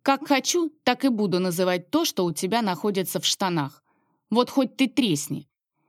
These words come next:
Ты мне не можешь ничего запрещать и ничего сделать». Я показала язык и отключила видео,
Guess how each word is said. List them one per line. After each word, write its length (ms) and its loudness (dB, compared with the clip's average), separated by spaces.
Ты 120 6
мне 160 6
не 120 6
можешь 360 2
ничего 360 0
запрещать 600 0
и 80 -2
ничего 420 2
сделать». 520 -2
Я 160 2
показала 460 0
язык 480 -2
и 100 4
отключила 520 0
видео, 460 -2